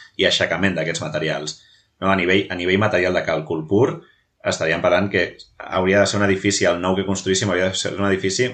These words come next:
que fixés, en el cas bàsic, molt C O dos per, per poder compensar no només el, l'aixecament d'edifici preexistent, sinó l'enderroc,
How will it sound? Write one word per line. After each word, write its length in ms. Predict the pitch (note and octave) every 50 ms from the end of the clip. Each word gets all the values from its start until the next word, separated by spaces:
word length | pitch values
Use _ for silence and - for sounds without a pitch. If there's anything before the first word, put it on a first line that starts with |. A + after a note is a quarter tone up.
| - _ _ _ -
que 120 | - F#2+ -
fixés, 720 | - F2 D#2 - - F#2+ G2+ G#2+ - - - - _ _ _ - -
en 140 | D#2+ D#2 D#2
el 140 | D2+ D2+ D2 D2+
cas 220 | - F#2+ F2+ F#2
bàsic, 240 | F#2+ F#2+ F#2 F#2+ F#2
molt 320 | F2 F2+ F#2+ G#2 G#2 G2 -
C 140 | - G#2 F#2+
O 60 | F#2
dos 300 | G2 G#2+ C#3+ D#3 D#3 - - - - - - _ _ _ _ _ _ _ - F2+
per, 480 | E2+ E2 D#2+ D#2 D2+ D2+ D#2 D#2 -
per 140 | - E2+ D#2 - -
poder 220 | F2 E2 F2 F2 F2 -
compensar 880 | - G2+ G2 F2+ F2 E2 D#2 D#2 - F2 F2 F2+ G2 A2 A2+ - - - - E2+
no 80 | F2+
només 380 | F#2+ F#2+ F#2+ G2+ G#2+ G#2+ - -
el, 220 | - F#2+ F2 F2 F2+ - F#2
l'aixecament 480 | E2+ D#2 - F#2+ F2+ F2 E2+ F#2 G2+
d'edifici 400 | G#2+ G#2+ G2 F#2+ G#2 G2 - G2
preexistent, 480 | F#2 F#2 F2+ F2+ F#2 - - B2 C3+ C#3
sinó 240 | - - G2 F2 E2+
l'enderroc, 560 | F2 F2 F2 D#2+ D#2+ D#2+ F#2+ F#2+ F#2 F#2